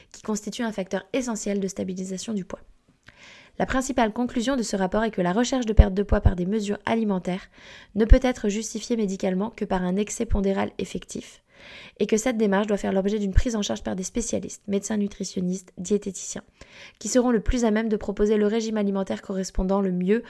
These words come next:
aux caractéristiques de la personne. l'anses rappelle en outre que rien ne peut remplacer, en termes de santé, une alimentation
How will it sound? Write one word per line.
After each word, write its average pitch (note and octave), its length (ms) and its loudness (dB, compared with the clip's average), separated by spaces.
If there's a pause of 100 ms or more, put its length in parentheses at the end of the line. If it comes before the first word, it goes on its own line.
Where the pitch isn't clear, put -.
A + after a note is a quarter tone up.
(200)
aux - 60 0
caractéristiques F#3 640 0
de G3 100 2
la F3+ 120 0
personne. F#3 340 -6 (880)
l'anses G3+ 400 2
rappelle A3+ 300 0
en G#3 120 2
outre G#3 220 -4
que - 80 0
rien G#3 280 2
ne A#3+ 80 2
peut G3+ 120 0
remplacer, F#3+ 580 -2
en G#3 120 -2
termes G#3+ 220 0
de G3 80 2
santé, F#3 360 -6 (320)
une G#3+ 140 0
alimentation G#3+ 640 0